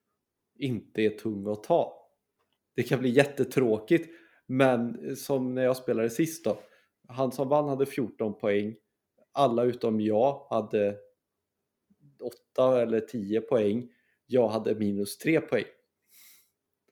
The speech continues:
Så jag bara, ja, men jag to-, tokförlora. Det var ett, jag hade ett gäng roliga tillfällen. Sista rundan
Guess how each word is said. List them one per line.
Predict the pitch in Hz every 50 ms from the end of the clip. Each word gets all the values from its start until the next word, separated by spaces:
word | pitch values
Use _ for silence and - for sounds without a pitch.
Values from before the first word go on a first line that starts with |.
| _ _ _ _ _ _ _ _ _ _ _ _ _ _ _ -
Så | -
jag | 180 147
bara, | 147 139 -
ja, | - 165 214 220 190 185 180
men | 190 185
jag | 143 -
to-, | - - 185 - -
tokförlora. | - 208 160 - - - - 123 110 101 101 104 104 117 151 170 - - - _ _ _ _ _ _ -
Det | 147
var | 143 160 156 151
ett, | 151 147 147 -
jag | 131 131 139
hade | 135 135 147
ett | 147 -
gäng | 151 135 123 123 131
roliga | 139 131 123 110 107 104
tillfällen. | - - 123 104 104 - - 107 101 101 104 110 123 123 - - _ _ _ _
Sista | _ - - 160 156 - - - 131 123
rundan | 143 143 135 117 104 98 113 131 151 156 156